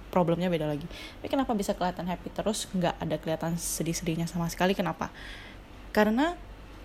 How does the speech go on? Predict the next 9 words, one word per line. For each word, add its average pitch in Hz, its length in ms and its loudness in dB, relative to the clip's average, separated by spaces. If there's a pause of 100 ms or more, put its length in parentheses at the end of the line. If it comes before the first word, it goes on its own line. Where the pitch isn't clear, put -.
(160)
ya 185 400 6
simpel 208 320 2
aja, 277 240 6
nggak 208 160 4
pengen 190 320 4
nunjukin 185 400 2
ke 180 80 -2
orang-orang. 175 480 4
Karena 285 400 0